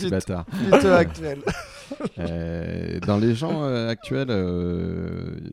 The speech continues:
Speaker 2: M-, Marc F-, euh, enfin, Monsieur Fraise, euh,
Speaker 1: Ouais.
Speaker 2: j'aime beaucoup parce qu'il, c'est,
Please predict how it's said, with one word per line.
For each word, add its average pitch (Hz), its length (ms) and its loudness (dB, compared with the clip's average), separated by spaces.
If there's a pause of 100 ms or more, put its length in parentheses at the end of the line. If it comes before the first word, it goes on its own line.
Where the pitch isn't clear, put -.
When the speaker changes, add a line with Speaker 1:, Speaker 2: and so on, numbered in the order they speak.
(140)
Speaker 2:
M-, 95 200 -8
Marc - 280 -8
F-, - 180 -20
euh, 87 60 -8 (100)
enfin, 87 160 -4
Monsieur 85 640 -8
Fraise, 104 300 -4
euh, 85 160 -4
Speaker 1:
Ouais. 139 220 2
Speaker 2:
j'aime 190 200 -2
beaucoup 123 380 -6
parce - 200 -8
qu'il, 82 300 -12
c'est, 73 260 -10